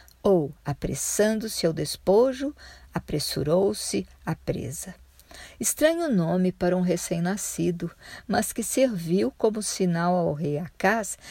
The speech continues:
de que Síria e Israel seriam roubados pela Assíria. "Porque antes que o menino saiba dizer 'meu pai' ou 'minha mãe',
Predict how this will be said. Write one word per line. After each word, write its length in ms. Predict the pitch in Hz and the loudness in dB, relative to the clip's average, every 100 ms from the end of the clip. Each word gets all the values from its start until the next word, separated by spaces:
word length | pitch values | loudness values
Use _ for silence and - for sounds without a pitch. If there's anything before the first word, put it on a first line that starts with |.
| - - | -16 -6
de 120 | 196 | -4
que 200 | 247 185 | 0 0
Síria 680 | - - - 262 247 254 - - | 0 0 2 2 2 0 0 -2
e 220 | 202 190 | 0 2
Israel 720 | 170 - 143 139 160 202 262 - - | 2 -2 -4 2 6 6 4 -6 -18
seriam 540 | - - 196 165 170 160 | -8 4 6 6 2 -2
roubados 840 | 156 147 156 165 220 277 247 254 | -2 -4 0 0 2 2 -2 -6
pela 400 | - 180 165 165 | -2 0 2 0
Assíria. 760 | - 170 - - - - - - - - _ - - - - | -6 -8 -6 -8 -10 -12 -16 -20 -20 -20 _ -20 -20 -18 -4
"Porque 360 | 180 - 165 | -4 -2 0
antes 560 | 160 208 240 247 240 - | 2 2 2 0 -4 -4
que 140 | - | 0
o 40 | 180 | 0
menino 480 | 165 175 196 233 247 | 2 2 2 0 -2
saiba 500 | - 196 208 202 196 | 0 2 2 2 2
dizer 420 | 180 165 170 165 | 0 0 2 2
'meu 260 | 170 214 | 4 2
pai' 520 | 277 - 190 175 165 165 | 0 2 4 4 2 0
ou 120 | 156 | -2
'minha 380 | 160 190 247 247 | 0 0 0 0
mãe', 480 | 196 160 175 185 | 0 2 2 0